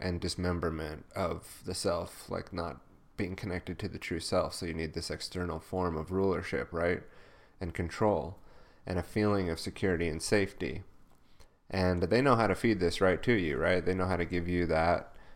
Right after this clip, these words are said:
and they know how to scale it up, and they know how to use the fear mechanisms to keep you needing and wanting. Not that you don't already have the desire and the need and the want, not from the beginning, but from somewhere along the line, we've been inculcated, we've been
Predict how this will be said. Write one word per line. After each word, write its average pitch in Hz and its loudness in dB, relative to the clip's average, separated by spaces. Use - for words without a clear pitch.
and 90 -4
they 92 2
know 92 4
how 95 2
to 90 4
scale 92 4
it 85 4
up, 90 4
and 85 -2
they 87 2
know 90 0
how 95 0
to 90 0
use 95 0
the 95 -6
fear 95 2
mechanisms 92 -2
to 95 -8
keep - -4
you 92 2
needing 92 0
and 90 0
wanting. 92 -2
Not 113 8
that 107 6
you 98 6
don't 98 6
already 98 8
have 101 10
the 90 0
desire 95 4
and 87 -2
the 90 -2
need 95 0
and 82 -4
the 90 -2
want, 90 0
not 101 0
from 90 -2
the 78 -4
beginning, 92 2
but 80 2
from 87 0
somewhere 92 0
along 87 2
the 87 0
line, 104 4
we've 95 2
been 90 0
inculcated, 95 4
we've 85 2
been 87 0